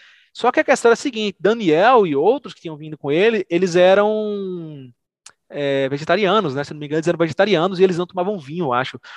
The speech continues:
Ou então não é que não tomavam vinho, mas o vinho Nabucodonosor oferecia a um deus e eles não queriam tomar porque não era o deus deles, enfim. E aí Daniel chegou pro, pro cara que tomava conta dele e falou, "Não, maluco, é o seguinte, eu não, eu não tomo essas paradas não, eu não como esse negócio não.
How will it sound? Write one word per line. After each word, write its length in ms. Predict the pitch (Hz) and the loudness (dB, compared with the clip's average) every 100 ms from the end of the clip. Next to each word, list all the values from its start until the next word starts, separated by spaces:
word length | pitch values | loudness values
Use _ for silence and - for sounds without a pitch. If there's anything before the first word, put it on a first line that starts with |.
| - 156 | -8 0
Ou 100 | 160 | 0
então 180 | 180 | 0
não 100 | 180 | 0
é 60 | 185 | 0
que 60 | 196 | -2
não 100 | 190 | -4
tomavam 340 | 180 175 190 | -2 -2 -4
vinho, 320 | 127 165 185 | -6 -4 0
mas 220 | 143 147 165 | 2 2 2
o 80 | |
vinho 500 | 135 139 170 208 202 160 | 0 -4 -4 -2 -4 -4
Nabucodonosor 720 | 160 160 165 170 151 135 170 | -4 0 0 2 2 2 0
oferecia 460 | 165 165 147 - 165 | 2 2 2 2 0
a 40 | |
um 80 | 165 | 0
deus 440 | 127 147 165 143 | 4 8 8 6
e 40 | 139 | 2
eles 140 | 143 | 2
não 100 | 151 | -2
queriam 180 | 160 151 | -6 -10
tomar 300 | 156 131 151 | -6 -2 -2
porque 120 | 147 | -2
não 100 | 139 | -4
era 80 | 135 | -2
o 40 | |
deus 180 | 143 127 | -4 -2
deles, 260 | 123 147 185 | -2 0 -2
enfim. 300 | 196 117 104 _ - - - - | -6 -10 -20 _ -20 -20 -4 4
E 80 | |
aí 100 | 208 | 6
Daniel 420 | 277 339 226 202 311 | 6 6 8 6 6
chegou 320 | 214 185 180 | 4 4 6
pro, 240 | 185 170 | 6 4
pro 160 | - 165 | 2 0
cara 160 | 160 | 0
que 60 | - | 0
tomava 240 | 160 151 | -2 -2
conta 160 | - 165 | -2 -2
dele 120 | 185 | -2
e 20 | 247 | -2
falou, 100 | 294 | 0
"Não, 40 | |
maluco, 260 | 196 143 - | 2 2 -2
é 40 | |
o 20 | 262 | -10
seguinte, 300 | 269 151 143 | -8 -4 -4
eu 120 | 151 | -4
não, 160 | 190 170 | -6 -10
eu 60 | |
não 60 | 185 | -6
tomo 140 | 208 | -6
essas 140 | 226 - | -4 0
paradas 280 | 240 240 349 | 2 2 2
não, 160 | 277 | 2
eu 60 | 196 | 2
não 80 | 160 | 0
como 180 | 170 | -4
esse 140 | 175 208 | -4 -2
negócio 320 | 202 202 - | 2 2 2
não. 380 | 139 139 202 | -4 -2 -4